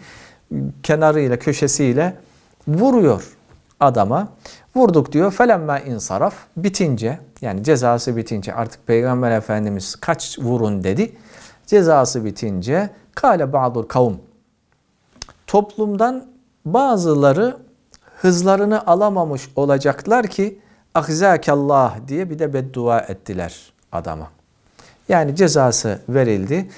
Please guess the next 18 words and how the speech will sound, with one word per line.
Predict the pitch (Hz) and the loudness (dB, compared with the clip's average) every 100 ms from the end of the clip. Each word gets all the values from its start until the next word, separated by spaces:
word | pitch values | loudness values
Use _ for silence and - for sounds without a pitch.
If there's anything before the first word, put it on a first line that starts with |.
| - _ | -20 _
Buna | 147 170 175 | -2 2 2
rağmen | 147 135 180 190 | 2 2 0 -2
"Ahzakallah." | 151 135 139 170 139 123 113 104 92 95 | -2 0 2 2 2 0 -2 0 -2 -4
diye | - 151 143 | -2 0 2
beddua | 123 - 117 110 | -2 -2 2 2
ettiler. | 107 98 - 98 90 - _ _ - | 2 -4 -6 -6 -6 -10 _ _ -2
Yani | 190 180 147 131 | 2 4 2 -2
"Allah | 160 185 208 | 0 2 -2
seni | - 175 202 202 _ | -4 -8 -8 -12 _
rezil | 120 143 202 190 165 | -4 2 2 2 0
etsin, | 113 - - 82 90 _ _ _ | -2 -4 -8 -10 -18 _ _ _
Allah | 202 214 202 | 0 2 0
seni | - 175 196 | -4 -8 -8
kahretsin" | 190 233 190 151 - - 98 85 _ - | -4 -4 -2 -4 -6 -8 -12 -14 _ -10
diyebiliriz, | 104 98 95 87 175 - - _ _ _ _ _ - 147 | -8 -8 -8 -8 -10 -10 -18 _ _ _ _ _ -8 -4
diye | 185 180 185 | 0 0 0
beddua | 139 131 117 110 101 | -2 -2 -2 0 0
ettiler. | 90 - 90 78 | -2 -10 -12 -12